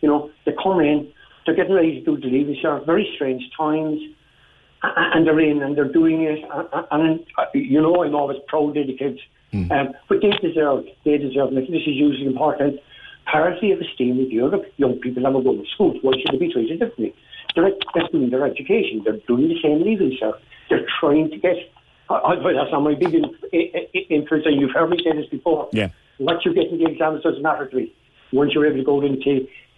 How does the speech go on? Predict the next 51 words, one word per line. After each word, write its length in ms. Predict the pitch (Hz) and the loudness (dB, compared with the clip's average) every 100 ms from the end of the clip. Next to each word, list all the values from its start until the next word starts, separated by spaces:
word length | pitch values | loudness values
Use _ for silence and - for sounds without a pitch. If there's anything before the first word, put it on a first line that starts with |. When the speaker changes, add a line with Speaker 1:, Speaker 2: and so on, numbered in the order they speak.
| - | -2
Speaker 1:
in, 140 | 160 196 | 0 2
into 220 | 165 156 | 2 2
the 60 | 147 | 2
great 260 | 143 139 | 2 2
big 140 | - 123 | 0 0
world 240 | 151 170 | 2 2
outside 380 | 165 - 147 131 | 0 -2 0 0
there, 200 | 131 - _ _ _ _ _ | -2 -6 _ _ _ _ _
a-, 40 | 160 | -4
a-, 340 | 170 156 165 139 | 0 0 0 0
a-, 220 | 151 - | 0 0
and 240 | 147 151 - | 2 2 2
survive 420 | 131 156 160 151 - | 2 2 2 -2 -6
and 240 | 160 135 - | -8 -4 0
get 200 | 160 - - | -2 -2 0
through 220 | 170 175 | 2 4
it, 160 | 131 - | 0 -2
you 100 | 131 | -4
know, 280 | 135 156 175 | 0 0 0
and 120 | 147 147 | -2 -4
that 120 | - | -2
you're 100 | 165 | -2
not 140 | 175 | 0
come 100 | 160 | 0
back 180 | 143 143 | 0 0
into 120 | 143 | -2
your 120 | 131 127 | 0 2
bedroom, 360 | 156 143 127 - _ - | 0 0 -4 -10 _ 0
we'll 160 | 165 156 - | 2 2 -2
fail 240 | - 127 135 | 2 2 2
if 160 | 117 120 | -2 -4
that 160 | 113 | -2
happens. 380 | 135 131 131 131 | -2 -2 -2 -2
And, 260 | 160 139 131 - - - - | -2 -2 -4 -14 -20 -8 -4
and 240 | 269 - | -2 0
sometimes 400 | 233 190 175 147 - - | 0 2 2 2 -4 -2
that 160 | 160 151 | -2 0
happens, 340 | 151 - 170 | 0 0 0
and 100 | 147 | 0
we, 160 | 165 - | -2 0
we, 120 | 185 185 | -2 -2
we 60 | |
try 160 | 170 185 | 0 0
to 100 | 185 | 2
stay 140 | 165 | 0
with 180 | 151 139 | 0 -2
the 60 | 147 | -2
kids. 240 | 147 135 - - _ _ _ _ _ | 0 0 -4 -18 _ _ _ _ _
But 120 | 147 | -2
the 60 | - - | -2 -2
kids 140 | 190 | -2